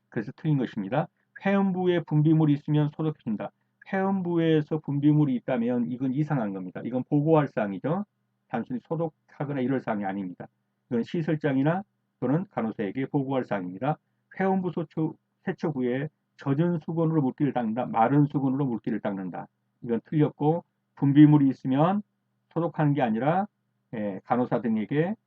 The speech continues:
시설장에게 보고할 사항입니다. 맞는 답은 삼 번입니다.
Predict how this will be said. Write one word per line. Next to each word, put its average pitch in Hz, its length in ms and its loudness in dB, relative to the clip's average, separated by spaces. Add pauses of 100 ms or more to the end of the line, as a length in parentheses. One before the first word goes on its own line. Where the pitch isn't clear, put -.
(160)
시설장에게 127 680 -4
보고할 135 400 0
사항입니다. 90 520 -10 (220)
맞는 123 280 2
답은 139 320 0 (180)
삼 127 140 -2
번입니다. 90 420 -4